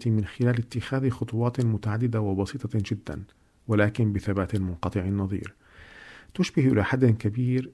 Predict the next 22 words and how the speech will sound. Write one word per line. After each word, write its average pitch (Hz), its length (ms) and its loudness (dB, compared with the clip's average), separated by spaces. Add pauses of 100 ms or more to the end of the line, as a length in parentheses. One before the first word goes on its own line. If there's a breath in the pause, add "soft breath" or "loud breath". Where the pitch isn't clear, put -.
فكرة - 400 0
الزيادة 104 280 2
التراكمية 101 880 0 (220)
أو 131 160 4
الزيادة 98 320 0
الأسية، - 580 -8 (720 soft breath)
إذ 131 60 4
تتصف 123 560 0
هذه 113 260 4
الخطوات 123 580 -2
بالسهولة 95 580 -2 (240)
والراحة 113 440 2
التي 117 320 0
لا 165 60 4
نشعر 104 420 2
معها 101 360 2
بتغيير 110 540 2
كبير 110 540 0 (240)
في - 160 -2
روتين 117 380 2
حياتنا 101 440 0
اليومي. 101 400 -2